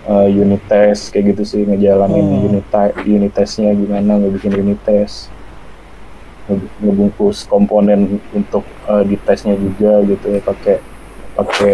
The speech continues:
Speaker 1: apa namanya, pakai tools yang namanya ada enzim, ada, ada Jest juga kayak gitu sih, pakai beberapa, beberapa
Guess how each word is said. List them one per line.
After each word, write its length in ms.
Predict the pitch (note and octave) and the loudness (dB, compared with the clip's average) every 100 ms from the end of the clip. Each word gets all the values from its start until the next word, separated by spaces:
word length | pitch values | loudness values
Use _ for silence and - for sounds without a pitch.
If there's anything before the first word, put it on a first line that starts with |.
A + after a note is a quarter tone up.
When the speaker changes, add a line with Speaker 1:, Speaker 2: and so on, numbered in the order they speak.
| - | 0
Speaker 1:
apa 220 | G#2 A#2 A2 | -6 -2 0
namanya, 320 | G#2 G#2 A2+ | 0 0 -2
pakai 440 | A2 G2 - G2+ G2+ - - - - - - - - - - - - | -4 -8 -4 -6 -6 -12 -18 -18 -18 -18 -18 -18 -18 -18 -20 -10 0
tools 440 | A2 A2 - - - | 2 2 -2 -12 -2
yang 200 | G#2+ G#2 | 0 2
namanya 560 | G2+ G2+ G2+ G2+ G2+ - | 2 2 2 2 0 -2
ada 240 | G#2 G#2 G#2 | 0 2 2
enzim, 500 | G#2 G#2 G#2+ A2 A2+ A#2 | 2 0 0 0 0 -2
ada, 400 | G#2+ G2+ G2+ G2 - - - - - - - - - - - - - - - | -2 0 0 -2 -6 -20 -20 -20 -20 -20 -16 -14 -10 -10 -12 -18 -18 -12 -2
ada 220 | G#2 G2 G2 G2 | 2 2 0 0
Jest 400 | G#2+ A2 G#2+ - | 2 2 -2 -4
juga 380 | G2+ F#2+ F#2 - - - | -4 -2 -4 -6 -16 -6
kayak 240 | G2 G2 | -2 -2
gitu 40 | - G#2 | -4 -6
sih, 40 | G2+ | -6
pakai 320 | F#2+ - F2+ - | -8 -6 -8 -6
beberapa, 720 | G2+ F#2 F#2+ F#2 G2 G2 F#2+ - - - - - - - - - - - | -6 -4 -4 -4 -6 -6 -8 -14 -18 -20 -18 -18 -18 -18 -18 -18 -16 -6
beberapa 400 | G2+ G2 G2 - | -4 0 0 0